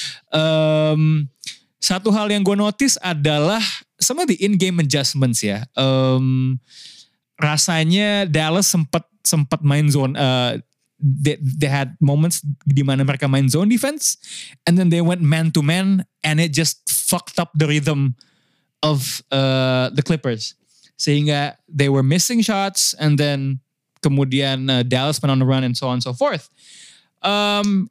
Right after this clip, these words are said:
anything interesting selain apa yang udah gue sebutkan dari lo yang ngelihat sekelibat-sekelibat pertandingan itu? Mungkin ke Gamal dulu.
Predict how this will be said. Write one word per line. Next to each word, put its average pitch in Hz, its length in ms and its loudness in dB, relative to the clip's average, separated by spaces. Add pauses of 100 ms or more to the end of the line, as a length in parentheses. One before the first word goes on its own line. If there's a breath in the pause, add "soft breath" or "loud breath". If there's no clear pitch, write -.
(120)
anything 277 400 0
interesting 233 560 0
selain 180 320 2
apa 175 200 0
yang 170 120 2
udah 160 160 2
gue 151 160 2
sebutkan 147 720 -2 (400 loud breath)
dari 147 320 2
lo 151 240 2
yang 147 160 0
ngelihat 139 280 2
sekelibat-sekelibat 139 920 0
pertandingan 131 480 0
itu? 117 80 -2
Mungkin 135 240 2
ke 160 80 0
Gamal 131 400 2
dulu. 117 240 2